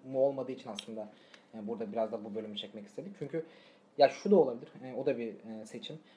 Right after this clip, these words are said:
Ben, e, düzenli maaşımı alayım, aylık maaşımı alayım, bir şekilde hayatımı idame ettireyim. Yani tamam biz, e, ona da okeyiz, onu da yapacak olan insanlar var ama,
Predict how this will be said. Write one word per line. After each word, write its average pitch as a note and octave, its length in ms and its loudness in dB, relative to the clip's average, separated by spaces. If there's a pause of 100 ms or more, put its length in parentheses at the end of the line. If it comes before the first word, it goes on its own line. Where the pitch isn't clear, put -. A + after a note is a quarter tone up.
(140)
Ben, E3 140 6
e, C3 500 -10 (400)
düzenli C#3+ 280 2
maaşımı C3 460 -2
alayım, B2+ 280 -8
aylık B2 280 -6
maaşımı C3 360 -10
alayım, A#2+ 220 -8 (380)
bir - 40 -6
şekilde A#2 240 -4
hayatımı A#2+ 380 -2
idame A#2 300 -4
ettireyim. G2+ 320 -14 (340)
Yani B2 120 -8 (140)
tamam E3 260 4 (140)
biz, A#2+ 160 -12
e, A#2+ 280 -8 (1200)
ona C#3+ 160 4
da C#3 40 10
okeyiz, A2+ 280 0 (160)
onu B2 80 -8
da C3 40 -6
yapacak A#2+ 320 -2
olan B2 100 -6
insanlar B2 440 -4
var A3+ 100 4
ama, D3+ 200 0